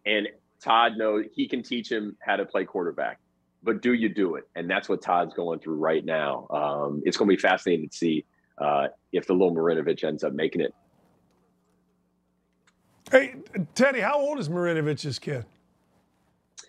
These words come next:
Speaker 1: Uh, it's Barron, and I think he's fourteen. But again, like, a lot of the questions I was gonna ask in, in the call ended up getting cut off.
Speaker 2: <laughs>
Speaker 1: So I have,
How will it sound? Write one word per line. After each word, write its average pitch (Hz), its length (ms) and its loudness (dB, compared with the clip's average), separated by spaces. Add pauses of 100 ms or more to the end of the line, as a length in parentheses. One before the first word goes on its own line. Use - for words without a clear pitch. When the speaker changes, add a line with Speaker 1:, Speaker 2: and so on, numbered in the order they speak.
(300)
Speaker 1:
Uh, 110 540 6 (240)
it's 98 140 -16
Barron, 123 380 2
and 123 100 0
I 110 80 0
think 113 220 -6
he's 117 160 -10
fourteen. 151 920 -2
But 190 200 2 (560)
again, 127 300 0
like, 113 160 2
a 107 60 0
lot 113 220 2
of 127 80 -2
the 123 60 -4
questions 127 500 -4
I 107 100 0
was 98 180 -4
gonna 120 220 -2
ask 120 480 -2
in, 104 540 -4
in 110 180 -4
the 104 80 2
call 120 500 4
ended 107 200 0
up 104 160 -2
getting 117 280 0
cut 117 200 0
off. 131 480 4
Speaker 2:
<laughs> 320 120 0
Speaker 1:
So 113 380 0 (760)
I 117 100 2
have, 117 180 2